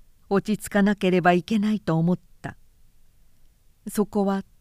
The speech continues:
東北に向いた横庭で、亡くなった父の植えたダケカンバが五、六本あるほかは、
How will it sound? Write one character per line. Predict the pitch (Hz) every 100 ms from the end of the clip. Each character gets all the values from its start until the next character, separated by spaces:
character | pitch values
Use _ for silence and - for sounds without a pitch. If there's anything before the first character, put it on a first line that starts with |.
| -
東 | 247 233 240
北 | -
に | 226
向 | 208 214
い | 202
た | 208
横 | 190 156 - 170
庭 | 160 151 147
で、 | 135 - - _ _ _ _ -
亡 | 147
く | - 156
な | 147
っ |
た | - 151 151
父 | - - 185
の | 175 156
植 | 165
え |
た | 160 165 165 -
ダ | 175
ケ | - 208
カ | - 208
ン | 160
バ | 131
が | 127 120 - - - - - 196
五、 | 220
六 | 262 - -
本 | 247 220
あ | 240
る | 214
ほ | 165 147
か | 147 127
は、 | 120